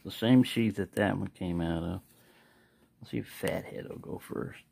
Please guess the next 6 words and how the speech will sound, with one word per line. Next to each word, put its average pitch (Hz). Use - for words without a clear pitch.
Yeah, 226
it'll 226
actually 214
fit 196
in 208
there. 123